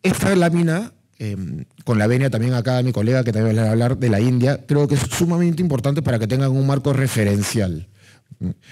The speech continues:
Y me voy a concentrar en dos números. Emiratos Árabes Unidos tiene una población de diez millones. La India tiene una población de cuatro pun-, uno punto cuatro billones de personas.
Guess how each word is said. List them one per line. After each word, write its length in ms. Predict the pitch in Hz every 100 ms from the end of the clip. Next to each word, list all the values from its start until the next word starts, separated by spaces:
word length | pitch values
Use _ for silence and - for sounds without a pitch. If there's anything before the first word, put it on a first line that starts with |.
| - - -
Y 260 | 175 196 156
me 80 | 139
voy 80 | 143
a 80 |
concentrar 480 | 156 139 131 143 147
en 140 | 127 123
dos 140 | 139
números. 500 | 131 107 92 92 123 - - - - - -
Emiratos 320 | 139 180 185
Árabes 180 | 190 180
Unidos 220 | 165 175
tiene 160 | 175 180
una 80 |
población 320 | 151 135 139 156
de 80 |
diez 180 | 143 156
millones. 640 | 147 139 110 92 - - - _ _ _
La 160 | - 107
India 200 | 135 139
tiene 200 | 127 139
una 180 | 143 139
población 380 | 127 104 117 127
de 240 | 120 -
cuatro 600 | - 151 156 151 147 -
pun-, 300 | 151 151 143 165
uno 280 | 170 160
punto 360 | 156 165 147 123
cuatro 720 | 139 156 156 147 160 175 - _ _ _ _ _
billones 560 | - 110 139 143 135 131
de 60 | 110
personas. 640 | - - 92 80 -